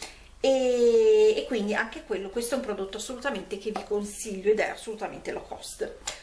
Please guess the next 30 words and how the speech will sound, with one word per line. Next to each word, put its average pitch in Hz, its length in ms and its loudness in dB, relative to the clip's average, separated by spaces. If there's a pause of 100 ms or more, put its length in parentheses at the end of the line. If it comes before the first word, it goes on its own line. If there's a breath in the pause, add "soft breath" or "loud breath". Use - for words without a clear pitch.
(220 loud breath)
Un 302 120 -4
altro - 280 0
prodotto 254 400 0
low 233 160 0
cost - 380 -6
che 214 100 -2
ora 233 160 2
trovate 220 720 -6
da 196 180 -2
Douglas 208 920 -4
o 214 60 0
Douglas 185 720 -6 (640 loud breath)
anche 240 260 -6
in 202 80 -2
negozio, - 800 -6
ma 208 220 0
anche 381 480 0
da 233 120 -2
Sephora 214 840 -4 (380 loud breath)
online 185 760 -2
però, 202 580 -2 (420)
mm, 190 800 -8
è 214 40 -10
arrivato 180 400 -6
da 196 80 -6
poco, - 680 -6 (380 loud breath)
è 427 160 -8
questo 262 360 -8
di 214 260 -10
The 214 280 0